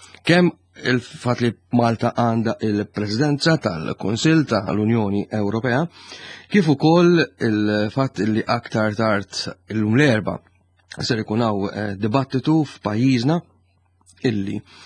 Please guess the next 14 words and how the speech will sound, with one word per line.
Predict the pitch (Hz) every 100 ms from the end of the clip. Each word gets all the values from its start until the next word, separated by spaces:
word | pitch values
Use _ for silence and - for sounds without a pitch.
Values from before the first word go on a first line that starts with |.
| -
ehm, | - 104 107
dialogu | 120 131 104 98 92
ma' | 107 107
ċittadini | - 98 110 120 104
Ewropej, | 104 110 120 139 110
ma' | -
ċittadini | - 104 104 110
Maltin, | 107 110 135 147 156 - - -
f'sensiela | _ - - 113 151 131
ta' | 107 107
dialogi | 101 135 110
ta' | 104 104
ċittadini | 104 107 107 110 104
Ewropej | 101 113 104 101